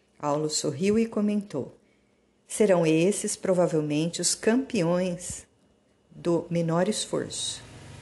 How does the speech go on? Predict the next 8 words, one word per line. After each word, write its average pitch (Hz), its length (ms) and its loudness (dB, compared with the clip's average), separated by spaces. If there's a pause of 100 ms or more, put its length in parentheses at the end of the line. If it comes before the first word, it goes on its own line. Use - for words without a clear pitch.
(380)
Ignoram 180 580 2
que 156 160 -6
o 151 40 -2
sábio 151 520 0
não 170 240 2
dispensou 220 880 -2
a 151 140 -4
alfabetização 156 1400 -2